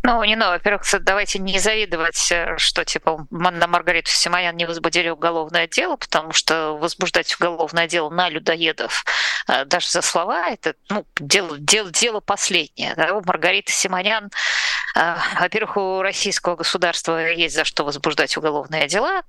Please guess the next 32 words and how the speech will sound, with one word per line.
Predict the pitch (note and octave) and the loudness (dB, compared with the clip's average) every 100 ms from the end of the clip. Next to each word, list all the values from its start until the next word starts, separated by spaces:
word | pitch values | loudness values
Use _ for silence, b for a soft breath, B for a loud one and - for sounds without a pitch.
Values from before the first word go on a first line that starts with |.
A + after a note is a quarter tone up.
| _ | _
а | F#3 F3+ | -2 0
во-вторых, | - - F#3+ B3 - - A#3 - - | 0 2 2 0 -4 -8 -10 -10 -4
ну, | A3 | -2
ну, | F3+ | -2
слушайте, | - - - - D#3+ - - - - | -2 2 2 4 0 -2 -6 -6 -4
ну, | G3+ G#3 | -2 -2
честное | - - A3+ - E3+ | 4 2 4 0 0
слово, | - E3+ F#3+ - | 0 -2 -2 -2
давайте | F3 F#3+ A3+ - | 2 2 2 -2
возмущаться | F#3 G3 F#3+ F#3+ F3+ - | -2 0 2 2 0 -2
тем, | F3 | -2
что | - - D#3+ D3+ | -2 0 -2 -2
с-, | - F#3+ - | -4 -4 0
Сашу | - - - - - F3+ - | 2 4 4 2 2 0 -2
Скочеленко | - - - D4 F4+ B3 | 0 2 2 0 0 -2
посадили, | - - D#3+ D3+ - B B B B B B - | 2 2 0 -4 -4 B B B B B B 0
а | F3+ | 0
не | F3 E3 - - - | 2 -4 -8 -6 -2
том, | A3 G#3 | -2 2
что | - - E3+ E3+ | 0 2 0 -2
у | |
Маргариты | E3 F3 E3 F3+ - | 0 0 2 0 0
Симонян | - E3+ E3 F3 | 0 0 0 0
нет | E3 E3+ - | 0 -2 2
проблем | D#3+ D#3 F#3 | 2 2 0
из-за | D#3+ - | 0 -2
какой-то | - - C3+ C#3+ - | -4 -2 -2 -2 -4
глупости, | - D#3+ F3 - | -2 -2 0 0
которую | - - - E3 | 0 -2 -2 -2
она | D#3 | 0
сказала. | D#3 - - - - - B B B B B B B - | 0 0 -2 -2 -4 -4 B B B B B B B 2
А, | - F3 E3 | 2 2 -2